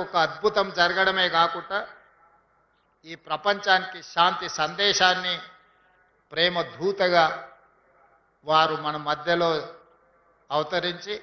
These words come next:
మనల్ని అందరినీ సన్మార్గంలో నడిపించారు. ఈనాడు కాంగ్రెస్ పార్టీకి కూడా డిసెంబర్ తెలంగాణ ప్రజలకు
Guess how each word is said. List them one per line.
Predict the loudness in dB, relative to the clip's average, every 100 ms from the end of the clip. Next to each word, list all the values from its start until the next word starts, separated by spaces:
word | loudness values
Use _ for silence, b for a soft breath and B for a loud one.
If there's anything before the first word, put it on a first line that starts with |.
| _ _ _ _ _ _ _ _ _ _ -4
మనల్ని | -2 0 -2
అందరినీ | -2 -2 -4 -6 -8
సన్మార్గంలో | -8 -2 2 2 0 -6 -4 -6
నడిపించారు. | -6 -8 -14 -20 -20 -20 _ _ _ _ _ _ _ _ _ _ _ _ _ _ _ _ 0 4
ఈనాడు | 8 6 4 -2 -10 -18 _ _ _ _ _ _ _ _ _ _ _ _ _ _ _ _ 2
కాంగ్రెస్ | 4 4 2 0 4 8
పార్టీకి | 8 6 0 0 0
కూడా | 0 4 4 2
డిసెంబర్ | 0 0 0 2 0 0 -4 -18 _ _ _ _ _ _ -6
తెలంగాణ | -2 -2 0 -2 -2 -6
ప్రజలకు | -6 -2 -2 -4 -8